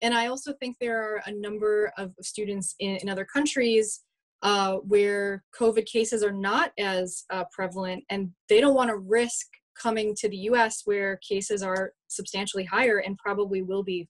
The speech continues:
for, for the foreseeable future. Um, so I, I definitely see that a good chunk of a freshman class, which would normally be foreign nationals, um, is probably going to, to open up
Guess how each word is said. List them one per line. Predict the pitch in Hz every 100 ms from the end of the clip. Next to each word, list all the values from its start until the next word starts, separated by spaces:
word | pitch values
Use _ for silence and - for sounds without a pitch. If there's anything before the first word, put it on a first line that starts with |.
| _
for, | - 190 180 -
for | 190
the | 180 170
foreseeable | 185 175 202 180 170
future. | - 233 - - - _ _ - _ _ _ 190
Um, | 208 196 190 185
so | - 240 233 220 - _
I, | 208 214 220 -
I | 208
definitely | 196 220 233 254 240 233 226
see | 220 - 226 214
that | 202 196 - _
a | 196 185 170
good | 208 196
chunk | - - 208 196 - - _ _ _ _ _
of | 202 196 190 185 185 - _ _ -
a | 202
freshman | - 208 214 202
class, | - 196 190 -
which | 196 208 - 196
would | 185 196
normally | 214 254 240
be | 202 208 202
foreign | - 196 190
nationals, | 185 185 196 190 185 - - _ _ _
um, | 196 196 190 -
is | 208
probably | 226 226 214
going | 202 202 -
to, | 202 190 -
to | -
open | - 190 190
up | 202 294